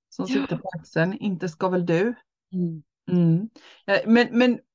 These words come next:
Speaker 1: tror inte du också att det är det vi får möjlighet att göra upp med nu?
Speaker 2: Jag vill inte vara en sån människa.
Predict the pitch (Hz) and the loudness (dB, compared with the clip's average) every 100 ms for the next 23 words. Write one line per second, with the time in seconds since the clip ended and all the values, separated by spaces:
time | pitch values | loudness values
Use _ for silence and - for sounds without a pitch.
0 | _ - 262 262 294 320 277 254 - 214 | _ -6 2 2 2 0 0 -2 -2 -6
1 | 202 185 202 180 165 175 - 180 170 165 | -4 -4 -4 -2 -2 -2 -4 0 0 0
2 | 185 180 175 170 160 180 170 165 226 - | -4 -6 -4 -6 -6 -4 -2 -2 -4 -4
3 | 165 151 - 160 _ _ _ 180 185 185 | -2 -2 -6 -12 _ _ _ -4 -2 -2
4 | 208 196 175 - 202 160 170 165 160 170 | 0 0 -2 -2 -2 0 -2 -6 -6 -8
5 | 175 196 | -8 -8